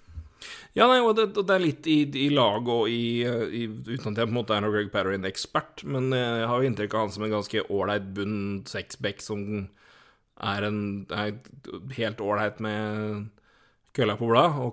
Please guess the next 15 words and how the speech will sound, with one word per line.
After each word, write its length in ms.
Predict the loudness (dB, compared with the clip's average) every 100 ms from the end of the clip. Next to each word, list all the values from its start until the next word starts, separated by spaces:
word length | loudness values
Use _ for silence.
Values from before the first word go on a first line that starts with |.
| 0
kan 240 | 0 0
slå 220 | -2 -2 -2
en 100 | -2
første 240 | -6 -2
pass, 380 | -2 -2 -4 -6 _ _ -6
og 320 | -2 0 0
kan 220 | -2 -2 -2
flytte 220 | -4 -4
pucken 300 | -6 -4 -4 -4 -6 -6
rimelig 420 | -4 -2 -2 -2 0
ålreit 160 | 0 0
i 60 |
hvert 100 | -2
fall. 160 | -4 -10 -8
Ehm, 480 | -2 0 0 0